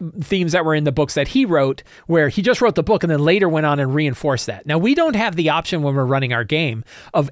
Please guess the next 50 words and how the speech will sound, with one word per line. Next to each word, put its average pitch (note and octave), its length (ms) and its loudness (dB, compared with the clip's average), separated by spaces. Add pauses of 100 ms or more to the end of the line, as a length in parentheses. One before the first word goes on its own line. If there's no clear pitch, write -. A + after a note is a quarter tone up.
adding F#3 420 0
theme C#3+ 500 -2
after D3+ 360 -4
the G#2 100 -8
fact, - 480 -16 (800)
but F#3+ 140 2
we G3+ 120 4
may G#3+ 220 2
not B3 180 -2
want F3+ 140 0
to D#3 60 0
start G3+ 420 0
with E3 100 0
a D3+ 80 0
theme D#3+ 240 -2
when D3 100 0
we're C#3 100 -2
starting C#3+ 340 -2
to B2 80 -4
think B2 180 -6
about A2 200 -6
our A2 60 -6
game, A2 220 -8
it's, - 180 -14 (380)
our A#2 120 -4
game A#2 260 -4
itself. - 420 -12 (560)
You D#3 120 2
know, D3 120 0
if D3+ 160 0
we're B3 180 4
being B3 220 0
influenced G3 400 0
by E3 100 0
stuff - 240 -4
going D#3 180 -2
on C#3+ 120 -2
in C#3+ 60 -2
the C3+ 80 -2
real C3+ 200 0
world, B2 320 -4
it's - 120 -8
probably F3+ 440 -2
gonna E3 240 -2
end C#3 140 -2
up C3 120 -4
in B2+ 60 -8
our B2 80 -4
game A#2 300 -4
anyway. A2 580 -8